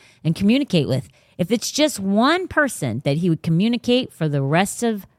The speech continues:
rest of the, of eternity, it probably would have been worth it to him 'cause we are his creation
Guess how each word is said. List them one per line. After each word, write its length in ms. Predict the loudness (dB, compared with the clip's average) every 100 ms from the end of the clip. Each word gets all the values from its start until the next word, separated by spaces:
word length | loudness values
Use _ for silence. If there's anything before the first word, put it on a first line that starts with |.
| _
rest 320 | -2 -2 0
of 160 | -2 -2
the, 220 | -2 -4 -6
of 200 | -2 0
eternity, 600 | 0 0 0 -2 -4 -8 _ _
it 100 | -4
probably 300 | 0 2 4
would 100 | 2
have 60 | 2
been 160 | 0 0
worth 300 | 0 -2 -6
it 160 | -4
to 100 | -2
him 300 | 0 -2 -6 -12 _ _
'cause 220 | 0 2
we 320 | 0 2 4
are 120 | 4 2
his 220 | 0 0
creation 680 | -2 0 0 -2 -4 -6